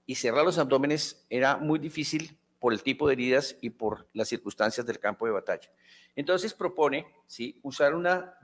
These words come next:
doble lámina de lienzo o de algodón, ¿sí?,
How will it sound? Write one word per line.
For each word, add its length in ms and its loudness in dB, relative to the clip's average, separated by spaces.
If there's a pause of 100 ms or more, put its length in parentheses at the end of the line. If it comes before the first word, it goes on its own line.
(100)
doble 260 0
lámina 360 -2
de 100 0
lienzo 480 -6 (100)
o 140 -2
de 80 2
algodón, 500 -2 (420)
¿sí?, 460 -6